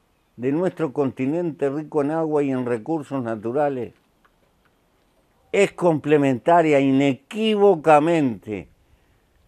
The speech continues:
con las necesidades de Oriente, en un mundo donde parece que el peso civilizatorio lentamente se traslada hacia el Pacífico.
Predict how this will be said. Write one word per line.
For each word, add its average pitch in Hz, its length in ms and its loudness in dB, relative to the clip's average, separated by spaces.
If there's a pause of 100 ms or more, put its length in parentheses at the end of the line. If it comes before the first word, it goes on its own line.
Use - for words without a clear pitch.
(220)
con 123 180 -4
las 123 140 0
necesidades 117 800 0
de 113 80 4
Oriente, 110 640 -2 (1500)
en 127 160 -2
un 151 120 2
mundo 170 340 2
donde 131 400 0
parece 139 540 0
que 120 140 -2
el 110 120 -2
peso 143 440 0
civilizatorio 117 1000 -2
lentamente 113 960 -4 (280)
se 107 220 -6
traslada 107 800 -2 (400)
hacia 98 220 -6
el 90 80 -6
Pacífico. - 720 -12